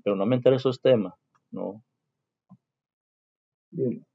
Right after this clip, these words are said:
Speaker 2: Sobre esto que su hermano pensaba hacer y que lo llama a usted para contarle, ¿por qué toma él precisamente esa determinación de informarle sobre ese aspecto?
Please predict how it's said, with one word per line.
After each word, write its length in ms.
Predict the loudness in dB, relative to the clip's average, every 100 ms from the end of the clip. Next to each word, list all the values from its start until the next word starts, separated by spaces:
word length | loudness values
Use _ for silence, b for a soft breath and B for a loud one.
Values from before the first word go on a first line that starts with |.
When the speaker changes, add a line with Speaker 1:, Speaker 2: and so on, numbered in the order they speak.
| _ _ _ _
Speaker 2:
Sobre 420 | 6 8 8 6
esto 280 | 4 0 2
que 140 | 2
su 140 | 4 2
hermano 480 | 2 0 2 2 4
pensaba 560 | 4 4 4 8 10
hacer 320 | 8 8 6 6
y 140 | -2
que 240 | -8 -14 _
lo 160 | -10 -8 -4
llama 280 | 0 2 0
a 40 |
usted 460 | 0 _ 2 2 0 -8
para 220 | -10 -10
contarle, 680 | -12 -4 4 6 6 2 -6 _ _ -2
¿por 200 | -2 4
qué 160 | 4
toma 500 | 8 10 10 8 6 4
él 200 | 2 4
precisamente 680 | 4 2 0 0 0 0 -2
esa 140 | 2
determinación 880 | 2 4 0 0 -2 -4 0 2 0 -8 _ _ _ _
de 400 | -4 4 6 6 4
informarle 760 | -2 2 2 6 6 6 4
sobre 280 | 2 2 2
ese 160 | 2 -2
aspecto? 480 | -2 -2 -2 _